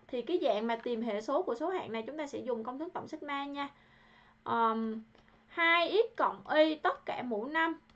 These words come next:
thì nó sẽ bằng tổng sigma của C K N, N ở đây là bằng năm là C K năm,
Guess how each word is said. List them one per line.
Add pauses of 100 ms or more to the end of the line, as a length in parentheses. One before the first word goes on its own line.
(280)
thì
nó
sẽ
bằng
tổng
sigma
của (520)
C (440)
K (380)
N, (400)
N
ở
đây
là
bằng
năm
là
C (160)
K
năm,